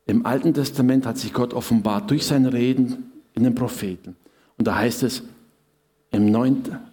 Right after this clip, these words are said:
dann offenbart sich Gott selbst. Gott nimmt praktisch ein Stück von sich selbst und offenbart es den Menschen durch Jesus Christus. Wir sehen Gott durch Jesus Christus.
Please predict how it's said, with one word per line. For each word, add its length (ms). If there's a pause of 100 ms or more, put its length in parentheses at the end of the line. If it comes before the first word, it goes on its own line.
(240)
dann 140
offenbart 600
sich 280
Gott 200
selbst. 640 (420)
Gott 340
nimmt 280
praktisch 400
ein 140
Stück 380
von 240
sich 200
selbst 540
und 100
offenbart 640
es 140
den 160
Menschen 340
durch 180
Jesus 320
Christus. 580 (2000)
Wir 180
sehen 400
Gott 360 (1120)
durch 240
Jesus 340
Christus. 580